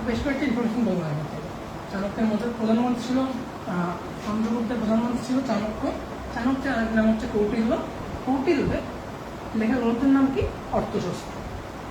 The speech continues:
আচ্ছা, এখান থেকে আমাদের আর কি কি লাগবে? সেটা হচ্ছে, আহ, মৌর্য বংশের সর্বশ্রেষ্ঠ রাজা কে ছিল? রাজা ছিল তো সম্রাট অশোক। সম্রাট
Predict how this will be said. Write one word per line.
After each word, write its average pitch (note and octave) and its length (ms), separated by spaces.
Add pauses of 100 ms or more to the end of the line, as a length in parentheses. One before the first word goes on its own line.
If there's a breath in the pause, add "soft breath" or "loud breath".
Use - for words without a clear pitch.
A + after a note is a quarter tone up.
(260)
আচ্ছা, - 240 (460)
এখান C#4 200
থেকে C#4+ 140
আমাদের C#4 220
আর B3+ 160
কি C4 100
কি C4 60
লাগবে? B3 320 (640)
সেটা E4 280
হচ্ছে, - 360 (1300)
আহ, G#3 280 (1200)
মৌর্য B3+ 300
বংশের A#3+ 460 (320)
সর্বশ্রেষ্ঠ C#4 520
রাজা F#3+ 220
কে F3 240
ছিল? D#3 100 (1080)
রাজা G#3 240
ছিল A#3 140
তো D#4 80 (100)
সম্রাট G#3+ 640
অশোক। - 480 (3500)
সম্রাট F#3+ 340